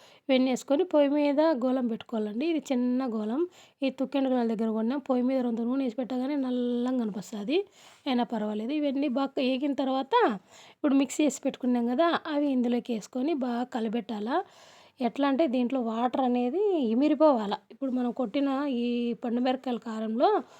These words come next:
వాటర్ ఉంటుంది కదా, ఆ వాటర్ అంతా పోవాలా. పోయేలాగా మెల్లగా ఇట్లా ఇట్లా ఇట్లా చే-, స్పూన్తో గెరిటతో అట్లా అనుకుంటా ఉండాలా. అది అంతా బిగిసిపోయి ఊరగాయ టైప్లో కారం బాగా ఉంటుంది. దీన్ని ఒక సైడ్ ఊరగాయ అంటారు, ఒక సైడ్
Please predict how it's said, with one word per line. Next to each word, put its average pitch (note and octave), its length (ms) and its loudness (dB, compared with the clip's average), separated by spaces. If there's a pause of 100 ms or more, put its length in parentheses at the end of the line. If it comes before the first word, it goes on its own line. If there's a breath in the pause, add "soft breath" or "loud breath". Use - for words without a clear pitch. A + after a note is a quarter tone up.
(320 loud breath)
వాటర్ D4+ 320 4
ఉంటుంది G#3+ 340 0
కదా, A3 220 -4 (200)
ఆ C#4 120 -6
వాటర్ B3 340 -2
అంతా B3 460 0
పోవాలా. G#3+ 460 -6
పోయేలాగా A#3 540 -4
మెల్లగా A#3+ 420 -2
ఇట్లా A#3 240 -6
ఇట్లా A3+ 200 -8
ఇట్లా A3+ 240 -8 (600 loud breath)
చే-, A3+ 380 4
స్పూన్తో A#3 480 -2 (100)
గెరిటతో A3 440 -4
అట్లా A3+ 340 -2
అనుకుంటా A#3+ 640 0
ఉండాలా. G3+ 400 -4 (560 loud breath)
అది A#3+ 160 0
అంతా A#3+ 240 2
బిగిసిపోయి A#3 600 0 (120)
ఊరగాయ B3 380 0
టైప్లో B3 440 -2
కారం A#3+ 420 -4
బాగా A#3 340 -4
ఉంటుంది. A3 380 -4 (500 loud breath)
దీన్ని C4 400 2
ఒక A#3 160 2 (120)
సైడ్ A#3 320 0
ఊరగాయ A3+ 420 -2
అంటారు, A3 320 -4
ఒక A3 160 -4
సైడ్ A#3 400 -2